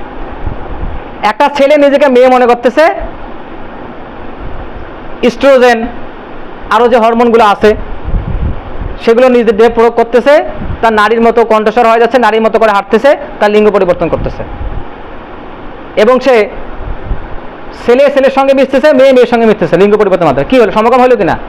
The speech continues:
আচ্ছা, এগুলোকে প্রমোট করা হচ্ছে নতুন কালচারের মাধ্যমে। নেন্সি একটা শব্দ, নেন্সি মানে হচ্ছে মেয়েলি পুরুষ। সমাজে কিছু মানুষকে দেখবেন, তারা কথা বললে মেয়েদের মতো কণ্ঠস্বর হয়,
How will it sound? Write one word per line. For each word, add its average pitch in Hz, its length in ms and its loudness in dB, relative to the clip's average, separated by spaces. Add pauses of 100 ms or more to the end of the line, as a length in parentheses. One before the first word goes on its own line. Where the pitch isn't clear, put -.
(140)
আচ্ছা, - 260 -4 (1400)
এগুলোকে 294 380 4
প্রমোট 277 400 2
করা 285 160 2
হচ্ছে 285 360 2
নতুন 254 340 2
কালচারের 233 440 2
মাধ্যমে। 160 340 0 (580)
নেন্সি 254 460 4
একটা 247 220 2
শব্দ, 208 160 0
নেন্সি 233 380 2
মানে 262 160 2
হচ্ছে 262 180 2
মেয়েলি 240 400 4
পুরুষ। 208 260 0 (1040)
সমাজে 262 340 2
কিছু 262 180 2
মানুষকে 247 320 2
দেখবেন, 220 420 2 (600)
তারা 226 200 2
কথা 240 240 2
বললে 269 200 2
মেয়েদের 247 340 4
মতো 233 160 2
কণ্ঠস্বর 190 360 0
হয়, 127 160 0